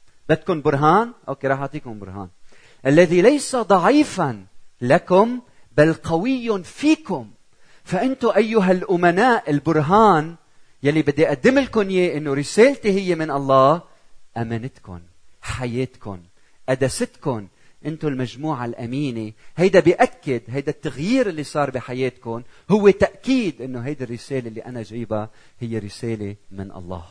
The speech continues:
فشو هو البرهان للعالم؟ إنه الرسالة يلي منقدمها للناس هي رسالة حق. حياتنا، صح؟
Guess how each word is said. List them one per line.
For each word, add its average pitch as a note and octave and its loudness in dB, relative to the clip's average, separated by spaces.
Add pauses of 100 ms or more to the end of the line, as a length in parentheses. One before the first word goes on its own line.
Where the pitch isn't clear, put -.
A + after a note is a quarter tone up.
(840)
فشو F3 -2
هو A3+ 4
البرهان D#3+ 4 (1400)
للعالم؟ D3 6 (460)
إنه C3 -4
الرسالة F3+ 2
يلي D3+ 2
منقدمها C#3+ -2
للناس B2+ -6 (200)
هي A#2+ -6
رسالة A2 -8
حق. - -18 (1080)
حياتنا، G#2+ -16 (640)
صح؟ - -14